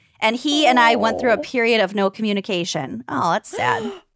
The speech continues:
Speaker 2: Oh, that is sad.
Speaker 1: Though the family's original brand was sold, Franzia made a point to keep Bronco Wine Company family-owned, even as it went through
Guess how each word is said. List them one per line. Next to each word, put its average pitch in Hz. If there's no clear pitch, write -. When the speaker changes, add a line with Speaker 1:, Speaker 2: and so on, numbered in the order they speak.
Speaker 2:
Oh, 349
that 311
is 330
sad. 269
Speaker 1:
Though 247
the 311
family's 269
original 240
brand 214
was 196
sold, 240
Franzia 233
made 214
a 196
point 269
to -
keep -
Bronco 233
Wine 208
Company 208
family-owned, 208
even 233
as 220
it 220
went 202
through 196